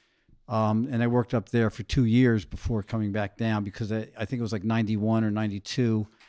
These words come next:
where, you know, the recession hit and, and Doug Trumbull was trying to, uh, uh, make this, he moved out of Hollywood 'cause he hated the whole Hollywood scene and liked the Berkshires and all that.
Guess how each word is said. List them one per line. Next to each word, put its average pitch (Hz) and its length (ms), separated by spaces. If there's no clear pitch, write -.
where, 104 260
you 117 100
know, 120 60
the 113 80
recession 123 480
hit 113 340
and, 101 460
and 107 160
Doug 120 220
Trumbull 113 420
was 107 180
trying 113 320
to, 110 400
uh, 95 180
uh, 107 200
make 113 260
this, - 420
he - 160
moved 139 220
out 127 160
of 110 80
Hollywood 120 460
'cause 110 120
he 107 80
hated 110 220
the 113 80
whole 110 160
Hollywood 113 460
scene 107 400
and 117 120
liked 110 200
the 113 80
Berkshires 110 640
and 113 100
all 107 120
that. 104 340